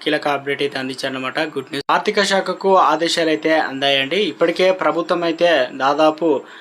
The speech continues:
ఖజానా లేక ఇబ్బంది పడుతున్న తరుణంలో అరవై వేల కోట్ల రూపాయలు ఖజానాకు చేరిందని, ఇక దీంతో ఇప్పటివరకు ఆగిపోయిన పథకాలకు జోరు పెంచాలని సీఎం రేవంత్ రెడ్డి అయితే అధికారులను ఆదేశించినట్టు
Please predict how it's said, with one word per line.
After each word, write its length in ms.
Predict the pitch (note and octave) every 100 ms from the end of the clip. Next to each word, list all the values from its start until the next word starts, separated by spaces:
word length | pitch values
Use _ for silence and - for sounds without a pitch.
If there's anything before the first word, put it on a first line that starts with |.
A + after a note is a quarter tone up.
| - -
ఖజానా 300 | D3+ D3+ G3+
లేక 180 | F#3+ F3+
ఇబ్బంది 320 | F3+ F3+ F3+
పడుతున్న 360 | E3+ E3+ F3 E3
తరుణంలో 460 | E3 D3+ D#3+ E3+
అరవై 280 | E3+ D3+ D#3
వేల 200 | D#3 E3
కోట్ల 320 | D3+ F3 F3+
రూపాయలు 400 | F3 E3 E3+ E3+
ఖజానాకు 460 | E3+ D3 D#3+ D#3+ D#3+
చేరిందని, 520 | C#3+ D3+ D3 C#3+ E3+
ఇక 180 | E3+ D3+
దీంతో 520 | C#3 E3 F3+ F#3 D#3+ -
ఇప్పటివరకు 520 | D#3 F#3 F#3+ F#3 F#3 E3
ఆగిపోయిన 380 | D#3+ E3 E3+
పథకాలకు 720 | D#3+ D#3 D3+ D#3+ D#3 D#3 E3+ C#3+
జోరు 320 | C3+ D3+ E3
పెంచాలని 540 | D#3+ D#3 D#3+ D3 D#3
సీఎం 280 | D3+ C#3 C#3
రేవంత్ 280 | C#3 C#3+ C#3+
రెడ్డి 160 | C3+
అయితే 280 | C3+ C#3+ C#3 - - - C3
అధికారులను 460 | D#3 E3 D#3+ D#3+
ఆదేశించినట్టు 880 | C#3 C#3 C#3+ C3+ C#3 C3+ B2+ D#3+ C3+